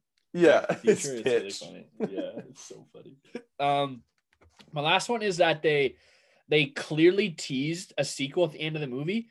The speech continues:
Speaker 2: without even knowing how the movie was gonna do.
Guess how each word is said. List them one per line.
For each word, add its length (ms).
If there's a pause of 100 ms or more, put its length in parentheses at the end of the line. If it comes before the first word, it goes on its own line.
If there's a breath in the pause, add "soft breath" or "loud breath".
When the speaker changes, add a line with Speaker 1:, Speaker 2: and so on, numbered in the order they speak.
Speaker 2:
without 360
even 320
knowing 540 (120)
how 240
the 100
movie 280
was 120
gonna 200
do. 300